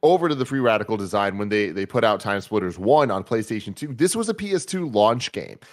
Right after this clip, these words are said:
And, like, the thing that Time Splitters is, is kind of most known for is introducing console gamers in a major way to dual stick,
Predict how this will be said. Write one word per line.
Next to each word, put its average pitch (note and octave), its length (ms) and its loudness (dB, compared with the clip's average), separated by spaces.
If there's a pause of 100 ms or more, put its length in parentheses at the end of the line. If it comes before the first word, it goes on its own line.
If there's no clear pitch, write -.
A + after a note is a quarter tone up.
(240)
And, D3 100 2
like, C#3+ 200 2
the D3+ 100 4
thing A#3 360 0
that - 340 -4
Time E3 260 -2
Splitters C3+ 420 0
is, A2 220 -2
is A2 180 -10
kind C#3+ 220 -2
of A#2 60 -2
most C3 360 0
known A#2+ 320 2
for F2+ 460 -2 (300)
is B2+ 480 0 (520)
introducing C3 880 -2 (160)
console D#3+ 420 2
gamers F#2 520 -2 (260)
in D3 120 4
a C#3 60 6
major C#3+ 400 2
way A2+ 520 2
to C#3+ 160 -4
dual D3 440 2
stick, - 580 -2